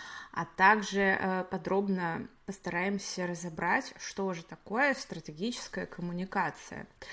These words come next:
Изначально, а, любые инструменты продвижения, а на прошлой лекции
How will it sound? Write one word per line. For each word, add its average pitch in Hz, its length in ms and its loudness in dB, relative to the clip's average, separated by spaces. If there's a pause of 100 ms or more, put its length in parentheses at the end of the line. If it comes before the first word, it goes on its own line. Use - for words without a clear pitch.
(460)
Изначально, 226 1040 4
а, 196 280 4
любые 220 480 4
инструменты 214 720 0
продвижения, 226 960 2
а 185 120 2
на 185 360 2
прошлой 202 500 0
лекции 175 680 -4